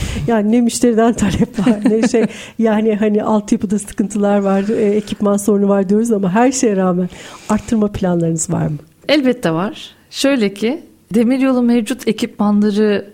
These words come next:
Speaker 2: ve ücret tarifeleri uyum sağladığı şartlarda şirketimizden uluslararası karayolu taşımacılığı talep eden müşterilerimize, kendileri talep etmemiş olsa dahi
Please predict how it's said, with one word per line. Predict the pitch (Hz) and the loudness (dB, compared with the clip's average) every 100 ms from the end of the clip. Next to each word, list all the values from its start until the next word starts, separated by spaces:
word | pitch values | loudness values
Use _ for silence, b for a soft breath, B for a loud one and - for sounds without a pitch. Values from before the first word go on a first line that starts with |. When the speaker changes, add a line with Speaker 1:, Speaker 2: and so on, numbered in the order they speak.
| _ _ - | _ _ -4
Speaker 2:
ve | 190 196 160 - - _ _ | 2 2 2 -2 -18 _ _
ücret | 196 175 247 262 | -4 0 0 -2
tarifeleri | - 202 180 175 170 165 165 160 - - | -2 0 0 0 -2 0 0 -2 -8 -4
uyum | 208 226 226 | 0 0 0
sağladığı | 226 214 208 196 226 | 0 0 0 2 0
şartlarda | 214 196 180 - 160 156 175 254 - - - | 0 -2 -2 -2 -2 0 -2 -4 -6 -18 -8
şirketimizden | - 226 254 262 247 240 | -4 -2 -2 2 2 2
uluslararası | 226 226 240 226 226 | 0 0 0 0 -2
karayolu | - 226 214 | 0 2 2
taşımacılığı | 202 185 190 180 165 170 | 0 -2 -2 -2 -2 -2
talep | 170 202 196 | -2 -2 0
eden | 180 165 | -2 -4
müşterilerimize, | 151 - 170 165 160 160 170 254 320 - _ b b - | -6 -6 -4 -2 -2 -4 -4 -6 -6 -14 _ b b -2
kendileri | 240 262 269 | 2 4 2
talep | 262 262 262 - 311 | 2 0 0 -2 0
etmemiş | 349 - 269 247 254 262 | 0 -2 0 2 0 -2
olsa | 233 226 226 247 | 0 0 2 2
dahi | 214 196 220 180 | 2 2 2 2